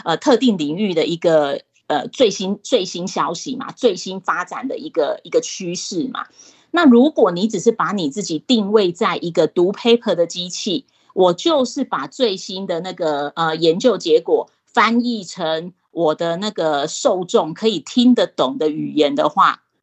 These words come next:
你把你自己只是定位在一个翻译机器的话，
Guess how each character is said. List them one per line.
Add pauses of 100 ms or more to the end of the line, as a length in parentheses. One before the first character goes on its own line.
(140)
你
把
你
自
己
只
是
定
位
在
一
个
翻
译
机
器
的
话，